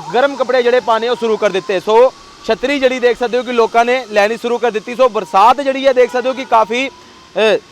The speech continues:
ਜਿਹੜੀ ਦੇਖ ਸਕਦੇ ਹੋ ਕਿ ਬਿਲਕੁਲ ਮੱਧਮ ਜਿਹੜੀ ਬਾਰਿਸ਼ ਹੈ, ਟਾਮਾ ਟਾਮਾ ਜਿਹੜਾ ਮੀਂਹ ਹੈ ਉਹ ਪੈ ਰਿਹਾ ਵੈ। ਸੋ ਕਾਫੀ, ਅ, ਦੇਖ ਸਕਦੇ ਹੋ ਕਿ ਲੋਕਾਂ ਦੇ ਵਿੱਚ ਅਗਰ ਗੱਲ ਕਰੀਏ ਤਾਂ ਲੋਕ ਵੀ ਕਿਤੇ ਨਾ ਕਿਤੇ ਉਤਸ਼ਾਹਿਤ ਨੇ। ਪਰ ਇੱਕ ਪਾਸੇ ਜਿਹੜਾ ਗਰਮ ਰਿਤੂ ਜਿਹੜੀ ਉਹ ਕਿਹਾ ਜਾ ਸਕਦਾ ਹੈ, ਗਰਮੀ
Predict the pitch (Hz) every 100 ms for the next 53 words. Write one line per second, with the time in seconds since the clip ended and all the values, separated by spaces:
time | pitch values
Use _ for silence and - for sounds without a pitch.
0 | - - - - - - - - 220 254
1 | 240 233 240 233 254 269 196 240 277 277
2 | 277 220 214 220 320 233 131 - 196 226
3 | 220 208 220 240 233 233 240 240 254 233
4 | 240 240 240 226 214 247 233 - 220 214
5 | 196 196 220 226 226 240 - 214 214 247
6 | 269 - - - 185 214 165 220 226 233
7 | 254 240 220 233 269 277 262 254 247 233
8 | 220 220 226 226 247 262 240 - - -
9 | 185 247 247 208 262 262 233 262 254 240
10 | 214 247 254 285 - - - - - -
11 | - 277 180 220 254 247 240 269 277 -
12 | - 170 190 240 185 165 254 269 277 277
13 | 233 247 233 220 220 214 214 220 220 233
14 | 196 226 277 208